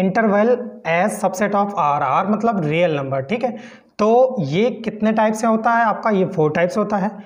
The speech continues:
कौन कौन सा, सबसे पहला क्लोज्ड interval, दूसरा ओपन इंटरवल, तीसरा आपका राइट हाफ ओपन इंटरवल और फोर्थ है आपका लेफ्ट हाफ इंटरवल, ओपन इंटरवल। ठीक है,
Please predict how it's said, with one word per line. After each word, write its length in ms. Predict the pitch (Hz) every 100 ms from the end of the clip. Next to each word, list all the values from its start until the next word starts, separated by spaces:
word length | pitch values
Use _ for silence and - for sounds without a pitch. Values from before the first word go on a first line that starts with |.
| -
कौन 180 | - 185
कौन 160 | 185 196
सा, 140 | 214
सबसे 260 | 208 190 202
पहला 220 | 190 180
क्लोज्ड 600 | 180 - - 156 170 185
interval, 520 | 214 202 220 196 226 220 220 - - -
दूसरा 360 | 170 175 190 196 - - - - _ _ _ _ -
ओपन 280 | 156 170 208
इंटरवल, 420 | 208 214 208 226 220 - - - -
तीसरा 320 | 185 185 190 180 180 - - _ _ -
आपका 480 | 160 165 180 160 151 127
राइट 400 | 147 165 214 -
हाफ 760 | - 175 202 - - - _ -
ओपन 260 | 180 208
इंटरवल 400 | 208 202 196 208 214 - - -
और 280 | - 156 170
फोर्थ 280 | - 185 220
है 100 | 226
आपका 360 | 226 214 214 202 220 214 - - -
लेफ्ट 320 | 160 220 -
हाफ 640 | - 165 226 - - - 156
इंटरवल, 480 | 156 160 139 135 127 - -
ओपन 220 | 165 156 160
इंटरवल। 360 | 143 135 135
ठीक 220 | 127 240
है, 120 | 240